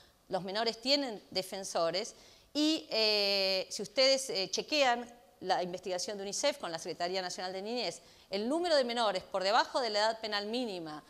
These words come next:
en, en institucionalizados en la República Argentina y calculan la ra-, la ratio, la tasa,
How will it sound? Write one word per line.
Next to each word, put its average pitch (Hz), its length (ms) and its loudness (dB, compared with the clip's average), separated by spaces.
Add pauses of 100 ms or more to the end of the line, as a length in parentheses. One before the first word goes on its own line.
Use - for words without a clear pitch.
(400)
en, 269 260 4
en 254 220 -2
institucionalizados 247 960 0
en 190 80 -8
la 180 80 0
República 247 400 -4
Argentina 190 640 -6 (280)
y 220 80 -6
calculan 208 880 0
la 190 160 6
ra-, - 180 0
la 175 160 4
ratio, 208 440 4
la 160 140 2
tasa, 208 540 2